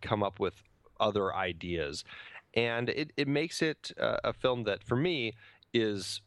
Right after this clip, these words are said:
really enjoyable to watch and rewatch. And I, you know, I think this is one of those films that benefits when you watch it again, when you can actually go and talk about it with someone afterward, because I think there are a lot of things to talk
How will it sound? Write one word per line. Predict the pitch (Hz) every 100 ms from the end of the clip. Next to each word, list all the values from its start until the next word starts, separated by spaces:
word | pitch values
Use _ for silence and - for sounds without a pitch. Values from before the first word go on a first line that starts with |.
| _ _
really | - 104 104 113 110 104 98 98 -
enjoyable | 104 98 104 107 104 98
to | 92 92
watch | 90 90 85 -
and | 110
rewatch. | 90 117 131 101 98
And | 110 170
I, | 156 175 -
you | 165
know, | 165
I | 156
think | - 208
this | 160 170
is | 151
one | 143
of | 139
those | 120 -
films | 131 120
that | 110 95 -
benefits | 131 170 175 107 90 - - - - - _
when | 107 113 117
you | 110
watch | 101 98 123 127
it | 120
again, | 107 107 104 92 92 - - _ _ _
when | 110 117 123 131
you | 123
can | 110 110
actually | 107 104 110
go | 98 101 95 92
and | 92 90
talk | - 104 98
about | 90 87
it | 90
with | 90
someone | - 95 90
afterward, | 87 98 95 - 82 - -
because | 101 101 95
I | 104
think | 160 156
there | 160 165
are | 185 202
a |
lot | 95 82
of | 82
things | - 80
to | -
talk | - -